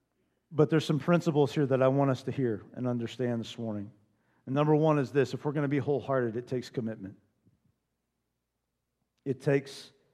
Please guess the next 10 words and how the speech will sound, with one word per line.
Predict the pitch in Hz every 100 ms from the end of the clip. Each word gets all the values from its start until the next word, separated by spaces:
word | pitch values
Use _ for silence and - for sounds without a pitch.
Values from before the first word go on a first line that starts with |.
| _ _ _ _
commitment. | - 120 123 - 202 - _ _ _ _ _ _ -
What | 165 175
a |
beautiful | 127 143 180 185 160
depiction | 147 123 147 165 - 151
of | 135 117
this | 127 -
here | 147 139
in | 120
Hosea. | 135 113 117 104